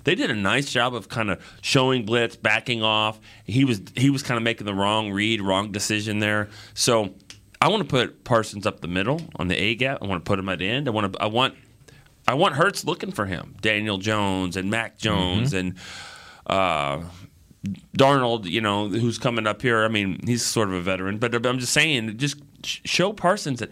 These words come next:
Speaker 1: all spots.
Speaker 2: And whatever point they can have one of these dominant or both of these dom-, what we, well, the most dominant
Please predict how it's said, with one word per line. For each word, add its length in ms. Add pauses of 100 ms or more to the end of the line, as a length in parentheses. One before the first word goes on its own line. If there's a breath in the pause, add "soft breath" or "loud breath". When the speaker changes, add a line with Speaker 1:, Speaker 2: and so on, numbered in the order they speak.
(100)
Speaker 1:
all 460
spots. 580
Speaker 2:
And 160
whatever 300
point 320
they 120
can 160
have 280
one 240
of 80
these 240
dominant 500
or 140
both 400
of 80
these 260
dom-, 360 (120)
what 160
we, 300
well, 220 (120)
the 100
most 280
dominant 480